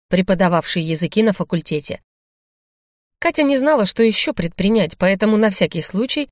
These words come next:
сделала неуклюжий книксон и громко повторила уже по-русски.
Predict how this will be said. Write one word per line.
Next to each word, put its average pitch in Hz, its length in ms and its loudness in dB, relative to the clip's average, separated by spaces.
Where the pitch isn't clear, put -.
сделала 233 500 4
неуклюжий 202 580 2
книксон 285 540 -4
и 320 100 -2
громко 254 380 2
повторила 185 500 0
уже 175 180 0
по-русски. - 540 -6